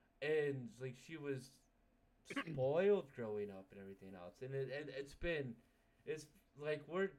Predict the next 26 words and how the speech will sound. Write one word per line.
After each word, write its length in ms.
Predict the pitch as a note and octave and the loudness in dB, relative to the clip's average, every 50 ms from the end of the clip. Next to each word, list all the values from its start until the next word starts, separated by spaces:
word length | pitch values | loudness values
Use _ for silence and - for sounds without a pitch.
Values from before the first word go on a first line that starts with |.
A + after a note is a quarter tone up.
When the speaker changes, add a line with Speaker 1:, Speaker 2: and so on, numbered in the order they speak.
| - - | -12 -6
Speaker 1:
totally 340 | E3 D#3 D#3 D#3 D#3 D#3 C#3+ | -4 -4 -4 -2 -2 -2 -2
opposite 640 | - G2 A2 A#2 A#2+ - D3 C#3+ - - B2+ - - | 0 0 -2 -2 -2 -4 -10 -12 -6 -6 -6 -4 -2
ends 300 | A#2+ B2 B2+ B2+ A#2+ A#2 | -4 -2 -2 -4 -4 -4
of 180 | A#2 A2 G#2+ G#2 | -6 -6 -6 -6
the 120 | A2 G#2+ G#2 | -4 -4 -4
spectrum. 560 | G2+ - - G#2+ G2+ G2+ G2 - - F#2+ F2 F#2 F#2+ _ _ _ _ _ _ _ _ _ _ _ _ _ _ _ _ _ _ _ _ _ _ _ _ _ C3+ | -6 -6 -8 -6 -6 -6 -8 -12 -18 -18 -18 -18 -20 _ _ _ _ _ _ _ _ _ _ _ _ _ _ _ _ _ _ _ _ _ _ _ _ _ 0
Speaker 2:
Mm-hmm. 60 | B2+ | 4
Speaker 1:
And, 460 | A#2+ C#3 C3+ C3 B2+ A#2+ A2+ G#2 G2+ - - - - - - _ _ _ _ C3+ C3 - | 6 6 6 6 4 2 0 -4 -8 -10 -14 -20 -20 -20 -20 _ _ _ _ -18 -6 2
but 240 | E3+ F3 E3 D3+ C#3+ | 4 4 4 4 4
we're 200 | D#3 E3 E3 D#3+ D3 C3 - - | 2 0 0 -2 -6 -10 -16 -20
fucking 320 | - - - - - C3 B2 | -20 -20 -14 -10 -8 -6 -4
the 80 | B2 | -6
bestest 540 | A2+ - A2+ G#2 G#2 - - A#2 A2 G#2 - | -2 0 -2 -2 -2 -4 -10 -12 -12 -8 -4
friends 280 | - G#2+ G#2 G#2+ G#2 G#2+ | -2 -2 -2 -2 -2 -2
ever. 380 | G2+ G2+ F#2+ F#2+ F#2+ F#2+ F#2+ - _ _ _ _ _ _ - | -2 -2 -2 -4 -8 -8 -10 -12 _ _ _ _ _ _ -4
Like, 260 | A#2 A#2+ A2+ - - - - | -4 -4 -4 -6 -12 -4 0
I, 140 | C3 D3 D3 C#3+ - - - - - | 0 0 0 -2 -12 -20 -20 -12 -8
I, 80 | G#2+ A#2+ - - _ | -8 -8 -8 -8 _
I, 160 | C3 D#3 F3 - - C#3+ | -4 -4 -4 -4 -6 -8
I 20 | C#3+ | -8
couldn't 240 | C#3+ - C4+ A#3 G3 | -6 -8 -8 -6 -6
have 120 | F3+ D#3+ | -8 -2
done 180 | D3 D#3+ D#3 D3+ | 0 0 0 0
it 60 | C#3 A#2 | 0 -2
without 280 | A2 G#2+ G2 F#2+ F#2+ | -2 -2 -2 -4 -6
her. 140 | F#2+ F#2+ | -10 -12